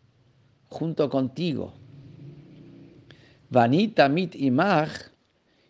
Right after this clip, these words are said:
y yo siempre estoy contigo. Que literalmente el pasuk quiere decir,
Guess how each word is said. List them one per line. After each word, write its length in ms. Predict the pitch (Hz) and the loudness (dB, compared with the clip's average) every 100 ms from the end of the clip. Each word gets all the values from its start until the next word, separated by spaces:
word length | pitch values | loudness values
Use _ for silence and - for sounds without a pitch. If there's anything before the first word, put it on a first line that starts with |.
| _ | _
y 80 | 135 | 0
yo 120 | 127 | 2
siempre 340 | 120 160 139 | 0 -2 -2
estoy 200 | 123 131 | -2 -4
contigo. 580 | 120 110 95 - - - - _ _ _ _ _ _ _ _ _ _ _ _ _ - _ _ _ _ | -4 -4 -8 -12 -18 -20 -20 _ _ _ _ _ _ _ _ _ _ _ _ _ -20 _ _ _ _
Que 120 | - 160 | 0 4
literalmente 1120 | 269 - 190 165 151 208 156 - 131 165 - _ _ _ _ _ _ _ _ _ _ | 4 4 6 6 4 0 -2 -2 0 -2 -6 _ _ _ _ _ _ _ _ _ _
el 140 | 120 | -6
pasuk 680 | 117 113 - 196 156 151 - - _ _ _ _ _ _ _ _ | -2 -4 0 2 2 2 -6 -20 _ _ _ _ _ _ _ _
quiere 280 | 147 147 127 | -4 0 0
decir, 580 | 113 - 101 110 165 | -2 -4 -4 -4 -6